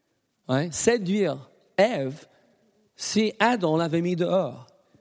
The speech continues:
Vous avez un jardin secret. On aime ce terme en France, n'est-ce pas ? Une partie de votre jardin secret,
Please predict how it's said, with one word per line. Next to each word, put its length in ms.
Vous 380
avez 320
un 100
jardin 560
secret. 600
On 80
aime 120
ce 120
terme 280
en 80
France, 320
n'est-ce 160
pas ? 240
Une 140
partie 320
de 40
votre 280
jardin 340
secret, 440